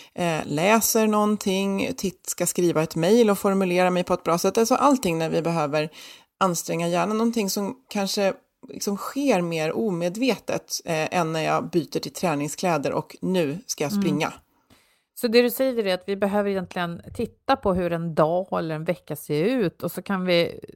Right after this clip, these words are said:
Speaker 2: liksom behöva skanna vad vi har framför oss av de här
Speaker 1: Mm.
Speaker 2: grejerna. Hur mycket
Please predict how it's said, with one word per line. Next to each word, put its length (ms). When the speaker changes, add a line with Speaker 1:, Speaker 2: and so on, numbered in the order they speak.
Speaker 2:
liksom 520
behöva 220
skanna 720
vad 160
vi 60
har 460
framför 540
oss 160
av 200
de 120
här 80
Speaker 1:
Mm. 100
Speaker 2:
grejerna. 220
Hur 100
mycket 420